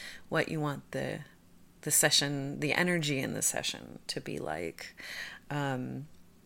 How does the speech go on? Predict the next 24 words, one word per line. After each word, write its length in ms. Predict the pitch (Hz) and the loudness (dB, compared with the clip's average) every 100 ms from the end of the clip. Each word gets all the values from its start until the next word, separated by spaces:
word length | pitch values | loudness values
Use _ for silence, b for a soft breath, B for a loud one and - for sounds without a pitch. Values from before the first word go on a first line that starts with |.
| - - | -18 -4
you 100 | 151 | 0
know, 260 | 139 131 139 - | 2 0 -2 0
what's 400 | 180 285 285 - | 6 6 6 4
interesting 640 | 190 190 - 170 - 139 135 | 4 4 4 6 6 4 4
about 280 | 131 127 | 2 2
these 180 | - - | 2 0
activities? 640 | - - - - - - - | 2 0 -4 -4 -4 -2 2
I 80 | 156 | 2
would 120 | - | 2
ask 320 | - 156 - | 2 2 2
yourself 400 | 151 - 127 135 - | 2 2 2 -2 -2
that 500 | - - - - - B B B B B | 2 0 -2 -8 -8 B B B B B
before 320 | - 156 147 143 | -2 2 6 6
you 100 | 131 | 4
get 180 | 131 | 2
in 120 | 127 127 | 2 -2
the 80 | |
room. 380 | 123 123 127 131 - - - - - | -4 -4 -4 -8 -12 -20 -20 -12 -2
And 240 | 151 147 | 2 4
then, 340 | 147 147 143 139 | 4 4 2 2
um, 500 | 135 135 131 131 135 - - - B B B B B B B B - - - - - - - - | 0 0 -2 -4 -8 -12 -20 -20 B B B B B B B B -20 -20 -20 -20 -20 -20 -20 0
I 180 | 170 160 | 6 6
would 280 | 147 147 139 | 6 4 8
say, 960 | - 156 139 135 131 135 135 - - | 8 8 6 4 2 0 0 -2 -4